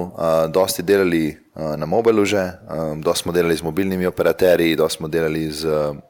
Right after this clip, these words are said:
mobilnimi vendorji, pač, eh, tudi napravo in tako naprej. In sem, sem jaz pač preko tega spoznal, eh, Petra Westerbacko.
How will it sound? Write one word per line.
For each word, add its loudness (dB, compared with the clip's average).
mobilnimi -4
vendorji, 0
pač, -8
eh, -6
tudi -14
napravo -2
in -4
tako -10
naprej. 0
In 0
sem, -2
sem -2
jaz 0
pač 4
preko -2
tega 2
spoznal, 0
eh, 0
Petra -4
Westerbacko. -2